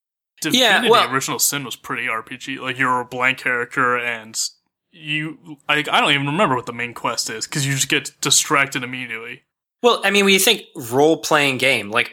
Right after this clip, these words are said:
Speaker 2: what game really isn't a role-playing game these days, right? Like, I think the term
Speaker 1: Yeah.
Speaker 2: R P G came around because people were, uh, very accustomed to role-playing being synonymous with, like, fantasy. Um,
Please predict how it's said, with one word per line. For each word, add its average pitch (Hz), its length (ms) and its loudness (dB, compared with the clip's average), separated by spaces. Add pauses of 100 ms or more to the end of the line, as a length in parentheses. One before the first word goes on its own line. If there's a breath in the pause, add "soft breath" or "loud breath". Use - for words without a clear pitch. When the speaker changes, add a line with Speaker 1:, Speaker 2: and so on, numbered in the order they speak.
(100)
Speaker 2:
what 170 280 0
game 151 260 2
really 131 300 4
isn't 123 240 0
a 107 60 -6
role-playing 110 600 -6
game 104 220 -6
these 101 200 -2
days, - 280 -4
right? 107 240 -2
Like, 127 160 0
I 143 60 4
think 185 240 -2
the 147 80 0
term 143 220 4
Speaker 1:
Yeah. 123 60 -2
Speaker 2:
R 135 160 4
P 135 140 0
G 131 220 2
came 123 280 -2
around 120 560 2 (380)
because 127 460 2
people 127 320 -4
were, 110 420 2 (140)
uh, 117 160 2
very 117 240 2
accustomed 117 380 0
to 117 100 -4
role-playing 117 680 0
being 113 220 -6
synonymous 104 600 0
with, - 360 -8
like, 104 160 -12 (180)
fantasy. - 840 -2 (500)
Um, 104 460 0